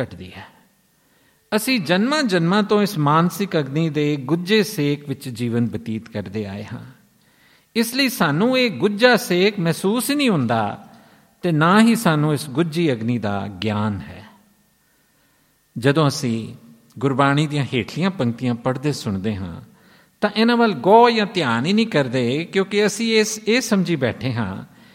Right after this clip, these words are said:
ਕਿ ਇਹ ਅਗਨੀ ਸਾਨੂੰ ਨਹੀਂ ਲੱਗੀ, ਇਹ ਪੰਕਤੀਆਂ ਸਾਡੇ ਉੱਤੇ ਨਹੀਂ ਘਟਦੀਆਂ, ਕਿਸੇ ਹੋਰ ਮਨਮੁਖ ਲਈ ਇਹ ਬਾਣੀ ਰਚੀ ਗਈ ਹੋਵੇਗੀ।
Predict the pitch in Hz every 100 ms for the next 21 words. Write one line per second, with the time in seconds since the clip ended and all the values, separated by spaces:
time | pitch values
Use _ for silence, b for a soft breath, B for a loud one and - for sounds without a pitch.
0 | b b 254 226 254 202 202 220 247 -
1 | 127 127 202 202 233 139 95 95 - -
2 | _ b b b b b 254 - 220 220
3 | 247 240 - 127 117 214 220 214 190 247
4 | - 127 123 131 123 151 220 - B B
5 | B _ 233 254 170 202 254 233 147 160
6 | 202 233 147 151 135 135 113 104 113 110
7 | 104 110 95 107 104 104 - 127